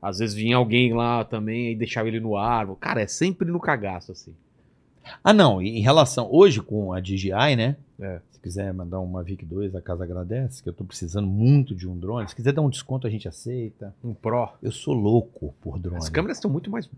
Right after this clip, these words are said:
Speaker 1: mais fodas agora, né? O
Speaker 2: Cara,
Speaker 1: gimbal
Speaker 2: eu sou
Speaker 1: dela.
Speaker 2: louco. Eu tenho muita imagem aérea, eu tenho muita coisa.
Speaker 1: Eu fiz muita coisa
Speaker 2: Eu só não
Speaker 1: também.
Speaker 2: edito, mas eu tenho muita coisa guardada.
Speaker 1: É mesmo?
Speaker 2: É, eu não sou péssimo editor, eu não tenho paciência pra editar, minha bunda dói, eu sou agitado.
Speaker 1: Manda pra alguém editar.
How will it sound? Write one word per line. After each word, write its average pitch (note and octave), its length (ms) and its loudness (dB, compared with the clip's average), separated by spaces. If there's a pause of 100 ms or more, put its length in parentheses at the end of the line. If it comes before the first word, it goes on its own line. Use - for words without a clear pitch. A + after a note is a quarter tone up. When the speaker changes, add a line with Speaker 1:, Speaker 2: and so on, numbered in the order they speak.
(340)
Speaker 1:
mais C3 240 -8
fodas G#2+ 420 -4
agora, F#2+ 300 -4
né? F#2+ 80 -6
O F#2+ 40 -6
Speaker 2:
Cara, E3 220 10
Speaker 1:
gimbal B2+ 120 10
Speaker 2:
eu B2+ 60 10
sou F3 220 8
Speaker 1:
dela. C#3+ 120 12
Speaker 2:
louco. C3+ 320 10
Eu C3 200 10
tenho D3 160 6
muita E3 280 6
imagem C#3 400 8
aérea, G#2 280 6
eu G2 60 0
tenho C#3 180 4
muita B2+ 400 6
coisa. F2 460 -4
Speaker 1:
Eu G2+ 80 -4
fiz G2+ 200 -8
muita G2+ 220 -4
coisa F#2+ 300 -6
Speaker 2:
Eu E3 100 10
só G3 120 6
não G3+ 60 8
Speaker 1:
também. G#3+ 100 8
Speaker 2:
edito, G#2+ 580 0
mas A#2+ 160 4
eu C3 60 4
tenho C#3+ 180 2
muita A#2+ 540 4
coisa F#2 300 -4
guardada. E2 500 -6
Speaker 1:
É E3+ 160 -2
mesmo? A#2+ 400 -2
Speaker 2:
É, F#2+ 220 -4
eu G2+ 80 0
não A#2+ 120 2
sou - 160 -2
péssimo G#2 720 -2
editor, F2+ 320 -6
eu A#2 40 0
não B2+ 80 2
tenho B2+ 200 2
paciência F#2+ 680 -4
pra - 120 -4
editar, F#2 520 -4
minha G2+ 180 -4
bunda G2+ 320 -2
dói, F#2 460 -4
eu - 80 0
sou A2+ 100 -8
agitado. G2 260 -6
Speaker 1:
Manda G#3 200 4
pra D#4 100 2
alguém D4+ 280 2
editar. D#3 500 -6